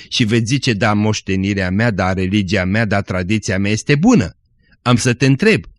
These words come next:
dar voia Domnului Isus era cumva rea? Deci cu cât mai mult trebuie să ne lepădăm noi de tradițiile și moștenirile noastre care sunt de pe pământ ale oamenilor, dacă Domnul Isus s-a lepădat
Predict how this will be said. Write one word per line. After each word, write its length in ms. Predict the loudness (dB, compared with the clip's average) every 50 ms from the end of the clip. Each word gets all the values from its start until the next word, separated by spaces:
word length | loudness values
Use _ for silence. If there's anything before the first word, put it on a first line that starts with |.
| _ _ _ _ _
dar 420 | -12 -4 0 2 2 2 0 -2 -8 _
voia 400 | -10 -6 -2 0 0 2 2 0
Domnului 420 | 0 0 0 0 0 0 -2 -2
Isus 320 | -4 -4 -2 -2 -2 -2 -2 -4 -12 -10
era 300 | -4 -2 0 0 0 -2
cumva 420 | -2 -2 -2 -2 0 2 2 2 2
rea? 300 | 2 2 2 0 -2 -6 _ _ _ _ -20 _ _ _ _ -20 -20 _
Deci 360 | -10 -2 0 2 2 2 0
cu 120 | 0 0 0
cât 260 | 0 0 -4 -4 -2
mai 220 | -2 0 2 4
mult 320 | 6 6 8 6 6 4 2
trebuie 260 | 0 0 2 2 0
să 140 | 0 2 2
ne 140 | 2 2 4
lepădăm 540 | 2 2 2 2 0 0 2 4 4 4
noi 220 | 4 4 4 4 4
de 140 | 2 0 -2
tradițiile 640 | 0 -2 -2 0 0 0 0 0 0 0 -2 0
și 140 | -2 0 0
moștenirile 800 | 0 0 0 0 -2 -2 0 2 4 2 2 2 0 0 -2 -2
noastre 380 | 0 0 -2 -2 -2 -4 -6 -4
care 280 | -2 -2 0 0 0
sunt 280 | -2 -2 0 0 2 2
de 120 | 2 2
pe 180 | 2 2 0 0
pământ 440 | 0 0 2 2 4 4 2 2 0
ale 160 | -2 -2 -2
oamenilor, 580 | -2 -2 0 2 4 4 4 4 2 0 -2 -4 _ _ _ _ -20 -18 _
dacă 340 | -2 0 0 0 0 -2 0
Domnul 360 | 2 2 4 4 4 4 4
Isus 380 | 2 2 2 2 2 2 2
s-a 180 | 2 0 0 0
lepădat 640 | 2 0 0 0 -2 -2 -2 0 0 0 0 0 -4